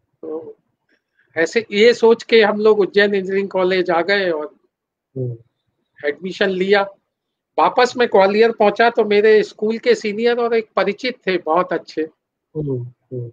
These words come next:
Speaker 1: वो मिल गए मुझे ग्वालियर में। तो उन्होंने ऐसे ही पूछा, "भाई, क्या चल रहा है? ट्वेल्थ हो गया, अब क्या किया?" तो बताया उनको कि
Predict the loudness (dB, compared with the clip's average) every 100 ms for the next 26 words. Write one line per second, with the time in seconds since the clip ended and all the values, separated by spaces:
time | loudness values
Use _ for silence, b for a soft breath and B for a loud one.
0 | 0 2 4 2 2 0 0 -2 -6 -6
1 | -6 -10 -12 -14 -16 -8 -6 -2 -2 0
2 | 0 0 0 -4 -6 -2 0 0 0 0
3 | 2 0 0 2 0 2 2 2 0 -4
4 | 0 0 0 0 -2 -2 -4 -4 -4 -6
5 | -6 -2 0 2 0 -2 -6 -8 -8 -10